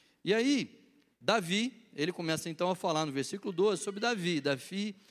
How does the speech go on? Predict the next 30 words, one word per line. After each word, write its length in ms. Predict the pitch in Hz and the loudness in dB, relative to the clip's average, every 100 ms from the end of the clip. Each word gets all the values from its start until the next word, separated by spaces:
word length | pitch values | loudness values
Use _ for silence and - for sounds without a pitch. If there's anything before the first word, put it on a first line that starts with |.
| - | -8
era 200 | - 156 | 0 2
filho 340 | 160 - 165 170 | 0 0 0 0
de 140 | 151 | -2
Jessé, 520 | 165 190 - 220 220 226 - - _ _ _ _ | -2 0 0 0 0 -2 -12 -20 _ _ _ _
e 140 | - 214 | 0 2
Davi 600 | 226 220 165 208 233 269 - _ | 4 4 2 0 -2 -6 -18 _
era 240 | 160 202 | 2 4
o 60 | 202 | 6
oitavo 560 | 220 214 - 233 262 | 4 4 0 2 0
filho 460 | 226 - 208 160 98 - _ _ _ | -2 0 0 0 -4 -12 _ _ _
de 120 | 110 | -6
Jessé. 460 | 120 127 - 98 85 | -2 -2 -4 -8 -6
Davi 380 | 107 110 147 | -4 -2 0
era 200 | 190 147 | 2 0
o 40 | 156 | 0
filho 220 | - 180 | -4 -4
caçula, 640 | 202 180 - 226 220 113 - - - _ _ - | -2 -2 -2 2 4 2 -2 -16 -20 _ _ -4
né? 260 | 127 175 - | -2 0 0
Os 200 | 196 - | 0 0
filhos 300 | 254 277 240 | 2 2 2
mais 280 | 220 175 131 | 2 0 0
velhos 420 | 165 208 151 123 | 2 2 -2 -6
tinham 280 | - 220 202 | -6 0 2
ido 200 | 208 202 | 0 -2
pra 120 | 220 | -4
batalha, 600 | 381 - 196 185 156 95 - _ _ _ _ _ _ _ - | -2 0 2 2 2 -4 -14 _ _ _ _ _ _ _ -4
e 100 | 139 | 2
o 40 | |
Davi, 600 | 185 220 165 170 220 262 - - - | 4 4 4 4 4 0 -6 -20 -8
menorzinho, 920 | 131 180 175 165 143 123 196 226 233 | 0 2 4 2 2 0 2 2 0